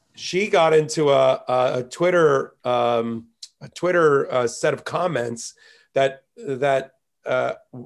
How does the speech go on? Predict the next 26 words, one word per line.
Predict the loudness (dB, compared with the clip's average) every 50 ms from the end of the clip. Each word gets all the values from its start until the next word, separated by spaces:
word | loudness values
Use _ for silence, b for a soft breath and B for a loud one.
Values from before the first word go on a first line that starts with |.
| -18
somebody | -12 -4 -2 -2 0 0 0 -2 -2
forwarded | -4 -2 0 2 2 2 0 -2 -4
to | -4 -6
her. | -2 0 2 2 2 2 0 -2 -6 -4
A | -4 -2 -2 -2 -4 -4 -4 -6
lawyer | -6 0 2 2 4 4 4 4 2 2
for | 0 -2 -2 -2 -2
Cyber | -2 -4 -6 -4 -4 -4 -4 -2 -2 -4 -4
Ninjas | -2 -2 -2 -2 -2 -2 -4 -8 -8 -8 -10 -12 -12 -14 -16 b b b b b b b b
actually | -2 -2 -2 -2 -4 -6 -4 -4 -4 -4
said, | -4 -4 0 2 2 2 2 0 -2 -6 b b b b b b b b _ _ _ _ _ _ _ _ _ _ -4
"Don't | 0 2 2 4 4
worry, | 4 4 4 4 4 2 0 -2 -6 -10 -20 _ _ _ -16
that | -6 0 2 2 2 2
we're | 2 2
not | 2 2 0 0
doing | 0 0 2 2 2 0 2
this | 0 0 0 -2 -4
as | -2 -2 -2 -2 -2 -2
it | -2
relates | -2 -2 0 0 -2 -2 -4 -6
to | -10 -6
the | -6 -6
twenty | -6 -6 -6 -4 -4 -4 -4 -6
twenty | -6 -6 -4 -4 -4 -4
election." | -4 -4 -4 -4 -4 -6 -6 -6 -4 -4 -4 -6 -6 -14